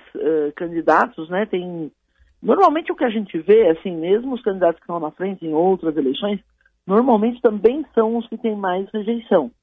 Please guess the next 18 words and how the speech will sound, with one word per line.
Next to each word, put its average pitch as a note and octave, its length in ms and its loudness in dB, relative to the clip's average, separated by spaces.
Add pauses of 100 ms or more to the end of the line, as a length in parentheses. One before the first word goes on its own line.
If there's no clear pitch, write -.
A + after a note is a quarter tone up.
(200)
né? D3 300 -4 (520)
É, C#3 600 -2
é B2+ 40 -2
difícil F#3 440 -2
a - 20 -2
gente G3 260 -6
ver E3 360 6
um, E3 320 -4 (600)
um, D#3+ 460 -8
uma F3 160 4
eleição E3+ 600 2
onde, F3 600 2
onde F3 500 -4
os F3 320 -2
candidatos E3+ 500 0
que - 80 -20
estão F3 280 -6
liderando E3+ 680 2